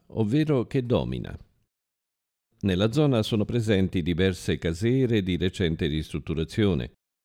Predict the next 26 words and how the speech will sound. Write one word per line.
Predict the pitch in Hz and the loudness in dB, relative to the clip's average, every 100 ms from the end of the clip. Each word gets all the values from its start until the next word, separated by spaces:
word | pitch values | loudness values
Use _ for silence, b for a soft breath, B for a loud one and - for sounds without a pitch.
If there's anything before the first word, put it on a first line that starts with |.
| _ | _
da | 127 | -2
cui | 139 180 | 0 0
è | 139 | 0
possibile, | 143 143 - 101 92 95 | 0 -4 -2 0 2 0
attraverso | 92 113 135 - | 0 -2 -2 -2
il | 85 82 | -2 -2
sentiero | 92 90 117 110 82 | -2 0 0 0 -2
cai | - 107 117 110 | 0 0 2 2
novecentotrentuno, | 87 80 - 98 - 80 80 80 - 101 92 101 - | 0 0 0 -2 -2 -2 -2 -2 -2 0 2 0 -4
per | - 92 82 | -2 0 0
escursionisti | 78 92 - 107 - 78 107 - | -2 -4 -4 -4 -2 -2 -2 -2
esperti, | 71 - 95 78 67 - 95 b _ | -4 -4 -2 -2 -4 -4 -6 b _
raggiungere | 123 151 139 117 95 110 113 | 0 0 2 2 4 2 0
la | 113 117 | 0 -2
cima | - 139 120 | -2 -2 0
del | 87 | 0
Monte | 98 110 110 95 | 0 0 0 -2
Teverone, | 104 98 95 101 76 58 - - _ | -2 0 0 0 -2 -4 -8 -16 _
che | - | -8
con | - 85 | -4 -4
i | |
suoi | 95 131 123 | 0 0 0
duemilatrecentoquarantacinque | 95 80 90 113 92 90 82 110 101 85 87 76 82 - 107 98 | 0 0 2 2 0 -4 -2 -2 0 -4 -4 -4 -6 -6 -4 -2
metri | 78 92 85 | -2 -2 -4
di | 64 | -8
quota | - 117 123 98 | -4 -2 0 -2